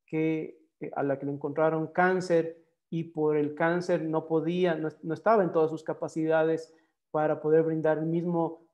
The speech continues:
trabajo que brindaba antes y comenzó, comenzaron los jefes a caerle y a decaer, obviamente, su rendimiento y le iniciaron un sumario administrativo porque supuestamente ya era una mala servidora y tenía que salir.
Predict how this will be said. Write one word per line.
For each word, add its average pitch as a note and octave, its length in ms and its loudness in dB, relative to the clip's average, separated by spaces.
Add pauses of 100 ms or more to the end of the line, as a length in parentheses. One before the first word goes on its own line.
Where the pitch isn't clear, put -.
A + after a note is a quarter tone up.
(100)
trabajo D#3+ 380 2
que D#3+ 100 -2
brindaba D#3+ 560 2
antes E3 320 -2
y E3 80 -8
comenzó, D#3+ 640 -2
comenzaron D#3+ 560 -6 (240)
los D3+ 160 -4
jefes E3 320 -4
a D3+ 100 -4
caerle E3 480 0
y D#3 140 -2
a C#3+ 40 0
decaer, D3 380 0
obviamente, D#3+ 480 -2
su D3+ 140 -12
rendimiento D#3 640 -10 (380)
y G3 220 -2
le F3 80 -2
iniciaron F3 340 2
un F#3+ 60 -2
sumario G3 260 2
administrativo F#3 480 -2
porque - 180 -14
supuestamente F3+ 560 -6
ya F3 120 2
era F3 80 0
una E3+ 140 -4
mala F3 200 -4
servidora E3+ 380 -4
y E3+ 60 -4
tenía D#3+ 200 -8
que - 80 -20
salir. G3+ 300 -4